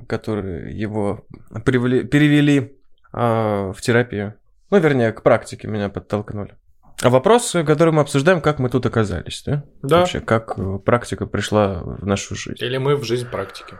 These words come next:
Speaker 1: Мгм. Ну, или, да. Ну, вот курс третий, наверное, у меня был.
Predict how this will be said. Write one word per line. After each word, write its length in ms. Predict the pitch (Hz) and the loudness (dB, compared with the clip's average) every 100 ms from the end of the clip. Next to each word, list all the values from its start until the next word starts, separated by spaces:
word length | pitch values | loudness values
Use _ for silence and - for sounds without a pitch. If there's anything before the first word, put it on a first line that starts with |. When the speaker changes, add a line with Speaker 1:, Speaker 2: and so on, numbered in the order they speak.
| - - | -20 -2
Speaker 1:
Мгм. 540 | 127 160 113 120 104 110 110 - _ _ _ _ _ - | 0 2 2 0 -2 -4 -12 -20 _ _ _ _ _ -2
Ну, 240 | 175 180 | 4 6
или, 180 | 120 113 90 | 4 2 -2
да. 300 | 90 71 - _ _ - - | -2 -4 -6 _ _ -14 2
Ну, 140 | 185 | 6
вот 160 | 208 185 | 6 4
курс 280 | 170 156 - | 4 4 4
третий, 440 | 147 175 226 147 | 4 4 4 2
наверное, 560 | 123 117 113 110 107 98 | 2 4 4 2 0 0
у 60 | |
меня 260 | 95 98 92 | 0 0 -2
был. 400 | 104 151 208 190 | 2 2 2 -2